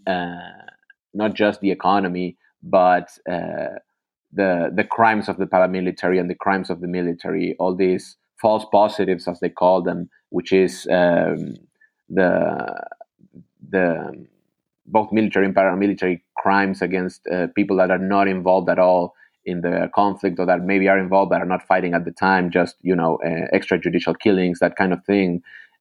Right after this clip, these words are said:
Uh, there's, this is a very common occurrence in Colombia, typical, uh, human rights violation that, that, um,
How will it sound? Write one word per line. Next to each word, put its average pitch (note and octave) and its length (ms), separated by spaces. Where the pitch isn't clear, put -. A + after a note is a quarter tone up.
Uh, F2 420
there's, F2+ 320
this G2+ 160
is F2 140
a F2 60
very F#2+ 300
common F2+ 280
occurrence F2 380
in E2+ 80
Colombia, F2+ 540
typical, E2+ 840
uh, D2 40
human E2+ 260
rights F2 320
violation F2 800
that, - 340
that, E2+ 340
um, E2+ 460